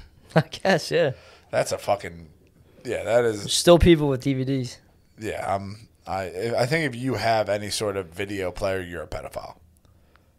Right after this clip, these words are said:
Speaker 1: That's the only people who are holding hard copies right now.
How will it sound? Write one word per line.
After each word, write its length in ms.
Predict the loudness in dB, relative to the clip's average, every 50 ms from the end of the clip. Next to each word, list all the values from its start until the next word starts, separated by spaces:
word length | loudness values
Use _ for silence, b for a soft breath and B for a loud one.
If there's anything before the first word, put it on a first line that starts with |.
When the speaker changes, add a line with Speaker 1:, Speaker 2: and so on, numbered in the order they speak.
| _ _ _ _ _ 6
Speaker 1:
That's 180 | 6 6 6
the 80 | 8 6
only 140 | 6 6 6
people 280 | 6 4 2 4 6
who 60 | 6 8
are 40 | 10
holding 260 | 10 10 10 8 6
hard 220 | 2 0 0 0
copies 400 | 0 0 0 0 -2 -8 -10 -8
right 180 | -6 -8 -8 -10
now. 140 | -14 -16